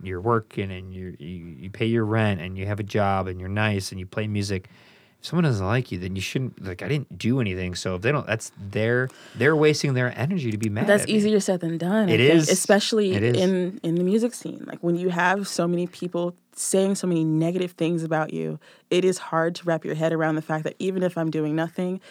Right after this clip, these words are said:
Speaker 2: I'm sitting quietly, I'm being private, I'm not
Speaker 1: Why are
Speaker 2: hurting
Speaker 1: they saying so
Speaker 2: anyone.
Speaker 1: many negative things about you?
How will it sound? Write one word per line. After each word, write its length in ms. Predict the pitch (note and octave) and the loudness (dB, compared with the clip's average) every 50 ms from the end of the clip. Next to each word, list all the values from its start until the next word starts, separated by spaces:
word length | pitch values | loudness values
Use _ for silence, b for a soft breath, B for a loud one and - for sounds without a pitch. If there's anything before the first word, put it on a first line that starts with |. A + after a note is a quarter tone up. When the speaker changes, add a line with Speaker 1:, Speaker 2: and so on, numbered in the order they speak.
| B B B | B B B
Speaker 2:
I'm 80 | - D3+ | -8 -8
sitting 300 | D#3+ - - D3+ D3 D3+ | -6 -4 -4 -4 -4 -4
quietly, 580 | - - F#3 F#3+ F#3+ - - F#3+ F#3+ F#3+ F#3+ B B B B - | -2 0 2 2 2 0 -2 -2 -4 -4 -6 B B B B -8
I'm 100 | - D3+ | -6 -6
being 220 | D3 B2 C3 C#3 | -6 -6 -8 -8
private, 600 | C#3 - - E3+ E3+ F3 F3+ F3 F3+ F3 E3+ F3 b b b b b b | -12 -10 -6 -2 -2 0 0 0 0 -2 -2 -4 b b b b b b
I'm 180 | - E3 E3 E3 | -4 -2 0 0
not 220 | E3 D#3+ D3 - - - - | 0 0 0 -2 -4 -2 2
Speaker 1:
Why 100 | - C#3 | 4 6
are 0 | |
Speaker 2:
hurting 140 | D#3 F#3 G3+ | 6 8 6
Speaker 1:
they 100 | F#3+ G#3+ | 6 6
saying 220 | G#3+ G#3+ G3 G#3 G#3 | 6 6 6 6 6
so 40 | |
Speaker 2:
anyone. 100 | G#3 G#3 G#3 | 6 4 4
Speaker 1:
many 80 | G3+ | 4
negative 320 | G3+ G3 G3+ G3 F#3+ G3+ F#3+ | 4 4 2 4 2 2 0
things 260 | - A#3+ A#3 C4+ A#3+ | 0 -2 -2 -2 -4
about 240 | F#3+ C#3 A#2+ G2 - | -4 -4 -4 -4 -6
you? 80 | b | b